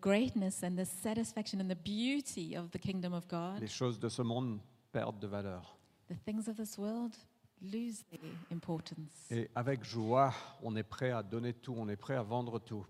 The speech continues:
Speaker 2: pour
Speaker 1: And
Speaker 2: acheter la terre, pour acheter cette perle de grand prix.
Speaker 1: And with joy, we're, we're ready to give away everything just so that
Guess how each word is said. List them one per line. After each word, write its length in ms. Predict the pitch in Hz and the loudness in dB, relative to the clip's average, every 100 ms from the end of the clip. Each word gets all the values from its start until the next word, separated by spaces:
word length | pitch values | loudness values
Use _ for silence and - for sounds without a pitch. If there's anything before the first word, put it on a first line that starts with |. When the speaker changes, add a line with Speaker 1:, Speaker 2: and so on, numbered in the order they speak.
| - | -4
Speaker 2:
pour 120 | 104 | 2
Speaker 1:
And 40 | |
Speaker 2:
acheter 300 | 104 87 - | 2 2 0
la 120 | 113 101 | 0 0
terre, 400 | - 113 98 - | 0 -2 -2 -6
pour 160 | 117 104 | -8 -8
acheter 260 | 98 117 | -6 -8
cette 200 | 113 107 - | -6 -8 -4
perle 260 | 113 107 95 | -4 -4 -6
de 80 | 95 | -8
grand 200 | 95 101 | -6 -8
prix. 340 | - 95 - | -8 -14 -4
Speaker 1:
And 120 | 202 214 | 0 0
with 160 | 208 - | -2 -4
joy, 580 | - 214 226 233 208 175 175 | -2 0 4 4 4 2 2
we're, 220 | 214 202 180 | 2 2 2
we're 180 | 196 196 | 4 4
ready 440 | 190 208 226 196 | 4 2 2 0
to 140 | 175 - - | -2 -6 -2
give 200 | 214 196 - | -2 -2 -4
away 320 | 185 202 214 - | 0 2 0 -2
everything 720 | - 262 269 285 269 185 160 170 | 0 2 2 0 0 0 -2 -2
just 240 | 202 - | -2 0
so 140 | 202 | -2
that 120 | 190 | -2